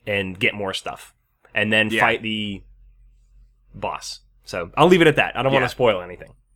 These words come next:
Speaker 1: Really cool.
Speaker 2: That's cool.
Speaker 1: Yep.
Speaker 2: That game's really cool. Um, I will not one hundred percent it. I already put it away.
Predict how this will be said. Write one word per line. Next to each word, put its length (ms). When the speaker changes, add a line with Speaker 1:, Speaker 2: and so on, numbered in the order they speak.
Speaker 1:
Really 220
cool. 240
Speaker 2:
That's 200
cool. 320
Speaker 1:
Yep. 220
Speaker 2:
That 120
game's 300
really 180
cool. 320
Um, 320
I 100
will 220
not 280
one 120
hundred 260
percent 320
it. 60
I 80
already 180
put 180
it 60
away. 280